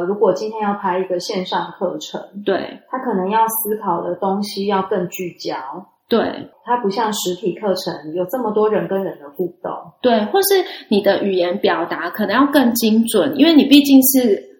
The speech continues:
Speaker 2: 透过一个荧幕去看
Speaker 1: 嗯。
Speaker 2: 下面的人。然后我觉得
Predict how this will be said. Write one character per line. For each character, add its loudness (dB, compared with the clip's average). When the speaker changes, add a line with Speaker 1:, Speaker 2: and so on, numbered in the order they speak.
Speaker 2:
透 6
过 6
一 4
个 0
荧 -4
幕 0
去 -2
看 0
Speaker 1:
嗯。 -2
Speaker 2:
下 2
面 0
的 -6
人。 -4
然 -4
后 4
我 8
觉 4
得 0